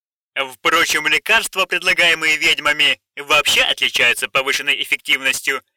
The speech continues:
вне зависимости от формы доставки и упаковки. Дышала Маград очень натужно, а верхней одежды на ней не было вовсе,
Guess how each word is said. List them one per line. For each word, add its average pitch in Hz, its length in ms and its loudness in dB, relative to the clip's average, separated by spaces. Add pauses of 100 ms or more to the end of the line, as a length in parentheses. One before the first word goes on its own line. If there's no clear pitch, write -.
(160)
вне 214 340 -6
зависимости 120 680 -2
от 123 200 0
формы 131 300 -2
доставки 135 680 -2 (140)
и 143 140 -6
упаковки. - 760 -12 (2250)
Дышала 117 580 0
Маград 131 560 2 (120)
очень 151 260 -2
натужно, 135 680 -4 (480)
а 143 120 -2
верхней 180 360 4
одежды 165 460 0
на 151 80 0
ней 165 180 0
не 180 160 0
было 185 220 2
вовсе, 185 520 0